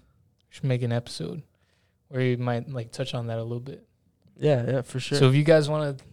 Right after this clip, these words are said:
Speaker 1: wanna hear about that, be sure to tune in to the next episode because this episode is finished.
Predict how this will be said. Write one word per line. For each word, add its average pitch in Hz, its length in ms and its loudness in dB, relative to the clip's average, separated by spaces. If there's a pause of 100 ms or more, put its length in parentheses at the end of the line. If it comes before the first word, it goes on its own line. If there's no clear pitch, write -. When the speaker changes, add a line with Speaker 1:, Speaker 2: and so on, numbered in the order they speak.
Speaker 1:
wanna 135 440 0 (1120)
hear 160 180 0
about 139 260 2
that, 127 360 -2 (1120)
be 156 100 -4
sure 170 180 4
to 156 60 2
tune 165 220 4
in 156 140 4
to 147 100 -4
the 147 100 0
next 151 260 2
episode 131 540 2 (320)
because 127 600 2
this 147 360 2
episode 135 680 2 (1000)
is 131 180 0
finished. 156 580 6